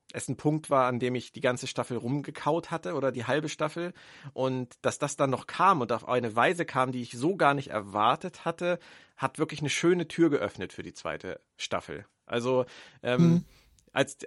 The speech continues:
Speaker 1: ich hab erst gelesen, es gibt eine zweite Staffel und hab gedacht, komisch. Da waren wir so drei Folgen vor Ende. Ähm, da hab ich gedacht, was wollen die denn da jetzt noch machen? Noch wieder ein Boot im gleichen Krieg irgendwie? Hm.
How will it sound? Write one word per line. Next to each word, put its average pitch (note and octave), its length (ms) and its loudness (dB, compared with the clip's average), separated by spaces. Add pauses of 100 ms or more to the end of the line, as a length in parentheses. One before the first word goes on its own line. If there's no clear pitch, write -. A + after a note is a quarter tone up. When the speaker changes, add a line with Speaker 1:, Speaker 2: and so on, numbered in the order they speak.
(120)
Speaker 1:
ich C3+ 160 -6
hab D#3 180 -4
erst F3 320 2
gelesen, E3+ 400 4
es C#3 140 -4
gibt D#3+ 180 -2
eine D#3+ 80 -2
zweite C3+ 260 2
Staffel C3 280 0
und D#3+ 60 2
hab C3+ 100 0
gedacht, B2 320 -4 (420)
komisch. F2+ 560 -6 (240)
Da A2+ 100 0
waren B2+ 220 4
wir B2+ 80 2
so A2 260 0
drei G#2+ 280 0
Folgen A2 320 -2
vor G2 180 -2
Ende. F#2+ 340 -4 (540)
Ähm, G#2 260 -2
da F#2+ 60 -6
hab G2 80 -4
ich - 60 -16
gedacht, - 260 -12 (180)
was - 220 -14
wollen F#2 100 -12
die G2+ 80 -10
denn F#2+ 140 -10
da F2+ 120 -10
jetzt F#2+ 220 -10
noch B2 240 -8
machen? F2+ 420 -10
Noch G2+ 360 -8
wieder D3+ 240 0
ein D3 160 -2
Boot D3 420 -2 (460)
im C3 160 -2
gleichen B2+ 340 0
Krieg D3+ 320 -4
irgendwie? A#2 640 -2
Hm. F2+ 200 -10